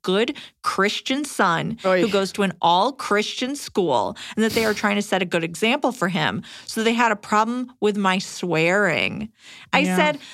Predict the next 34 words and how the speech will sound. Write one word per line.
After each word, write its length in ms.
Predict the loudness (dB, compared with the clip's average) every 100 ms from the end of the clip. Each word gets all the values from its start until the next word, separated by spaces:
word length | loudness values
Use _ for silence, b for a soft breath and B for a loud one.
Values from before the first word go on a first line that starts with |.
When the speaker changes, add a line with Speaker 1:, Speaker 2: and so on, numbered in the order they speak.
| B
Speaker 1:
"The 80 | 2
Speaker 2:
Yeah. 120 | 4
Speaker 1:
only 140 | 2 2
reason 360 | 0 2 0
<laughs> 40 | 2
I 160 | 0
said 280 | 0 0 0 2
Speaker 2:
Yeah. 140 | 0
Speaker 1:
something 300 | 2 2 0
was 160 | -2 -4
because 280 | -2 -2
he 120 | 0 -4
was 100 | -4
throwing 380 | 0 2 2 0
rocks 440 | 2 4 2 -2 -4
at 140 | -4 -2
the 80 |
duck 420 | -4 0 2 2 2
who 80 | 0
had 200 | 0 0
babies 500 | 0 0 0 0 0
with 220 | 0 2
it." 320 | 2 0 -4 _ B B B
The 80 | 0
mother 240 | 2 2
interjected, 680 | 2 2 2 2 2 0 -2
saying 200 | 0 0
that 120 | 0
they 120 | 2
have 180 | 2 2 0
fun 320 | 2 2 2
watching 440 | 4 4 2 -2 0
their 120 | 0
s-, 280 | -2 -8